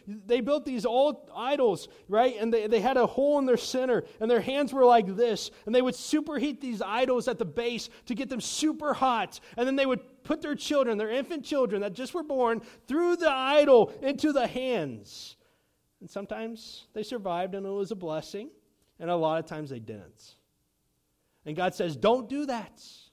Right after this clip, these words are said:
for very good reasons. So everywhere else in the Bible, God says, "Don't sacrifice your children," except here.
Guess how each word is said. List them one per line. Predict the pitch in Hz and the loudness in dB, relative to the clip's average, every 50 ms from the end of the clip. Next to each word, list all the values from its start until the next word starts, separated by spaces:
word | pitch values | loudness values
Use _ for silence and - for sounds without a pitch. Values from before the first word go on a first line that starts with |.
| _ _ _ _ _ _ _ _ _ _ _ _ _ _ | _ _ _ _ _ _ _ _ _ _ _ _ _ _
for | - 156 | -18 -14
very | 151 202 220 233 247 | -10 -10 -10 -10 -10
good | 220 240 240 214 | -10 -10 -12 -12
reasons. | 233 233 220 170 117 95 82 _ _ - - - - - _ _ _ _ _ _ _ _ _ _ _ _ _ _ _ _ _ _ | -12 -12 -14 -14 -16 -18 -20 _ _ -20 -20 -20 -20 -20 _ _ _ _ _ _ _ _ _ _ _ _ _ _ _ _ _ _
So | - 269 | -6 -6
everywhere | 226 180 226 285 311 330 330 339 330 311 | -4 -2 -4 -4 -4 -4 -2 0 2 2
else | 277 262 277 277 - - | 4 4 2 0 -2 -4
in | 262 247 | -4 -4
the | 233 180 | -4 -2
Bible, | 226 208 208 220 220 208 196 185 160 - - - _ - | -2 -2 -2 0 0 0 0 -2 -2 -4 -8 -14 _ -6
God | 190 247 254 294 269 | -4 -4 -2 -4 -4
says, | - - 262 233 202 156 | -4 -2 -2 -2 -2 -2
"Don't | 147 240 262 277 294 285 - | 0 0 0 0 -2 -4 -8
sacrifice | - - 277 226 240 226 269 240 - - 208 208 196 - | -6 -4 -2 -2 -2 -4 -6 -8 -6 -6 -6 -6 -6 -6
your | 220 185 | -8 -10
children," | - - - 240 240 226 202 202 185 156 - - - _ _ _ _ _ _ _ _ _ - | -8 -6 -2 0 0 0 0 0 -2 -2 -6 -10 -18 _ _ _ _ _ _ _ _ _ -20
except | 175 - - 226 - | -14 -12 -12 -12 -10
here. | - 247 226 123 95 85 | -10 -10 -10 -10 -10 -14